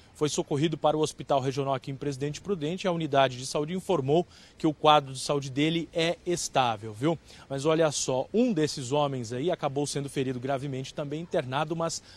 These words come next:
não resistiu aos ferimentos, né? O nome dele é Valdir de Souza, de quarenta e um anos, e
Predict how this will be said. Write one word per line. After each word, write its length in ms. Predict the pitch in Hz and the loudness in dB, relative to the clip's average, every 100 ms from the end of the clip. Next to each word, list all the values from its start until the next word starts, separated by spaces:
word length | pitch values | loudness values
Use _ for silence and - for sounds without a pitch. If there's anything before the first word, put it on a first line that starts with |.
| - | -8
não 360 | 147 160 175 175 - | 2 6 6 2 -4
resistiu 560 | 156 147 - 143 143 - - - | -4 -4 -6 -2 -2 -2 -14 -2
aos 300 | 135 151 - | 2 2 0
ferimentos, 760 | 156 151 139 120 117 113 110 | 0 0 0 -2 -6 -8 -10
né? 160 | 127 127 - - 139 | -8 -8 -10 -12 -2
O 40 | |
nome 280 | 143 151 156 | 2 2 2
dele 180 | 160 170 | 2 2
é 80 | 143 | 2
Valdir 640 | 107 160 139 117 147 117 | 4 4 2 0 -2 -2
de 180 | 135 202 | -4 -4
Souza, 500 | - 147 226 208 139 | 2 2 2 0 -4
de 120 | 143 | 0
quarenta 480 | 151 139 139 135 151 | 4 4 4 0 2
e 100 | 196 | 4
um 160 | 185 | 4
anos, 320 | 160 190 - - - - - | 4 2 -2 -8 -20 -8 0
e 160 | 180 | 0